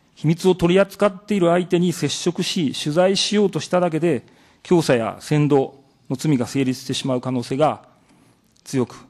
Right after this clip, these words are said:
重大な懸念を抱いております。また、形式的に犯罪に該当する、しかし接触したことですね。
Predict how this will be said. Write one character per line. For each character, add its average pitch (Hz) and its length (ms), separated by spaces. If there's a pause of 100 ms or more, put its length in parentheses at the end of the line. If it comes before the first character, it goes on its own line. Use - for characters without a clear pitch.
(320)
重 143 180
大 143 160
な 165 260 (440)
懸 135 100
念 127 220
を 147 180 (160)
抱 120 180
い 107 40
て - 80
お - 20
り 110 60
ま - 100
す。 - 180 (1700)
ま 151 120
た、 135 340 (720)
形 190 220
式 - 200
的 214 200
に 185 320 (500)
犯 180 300
罪 175 180
に 175 260
該 151 220
当 151 180
す 143 140
る、 139 160 (800)
し - 100
か 180 100
し 143 380
接 - 140
触 - 260
し - 80
た 139 80
こ 123 80
と 98 80
で 87 60
す - 100
ね。 139 160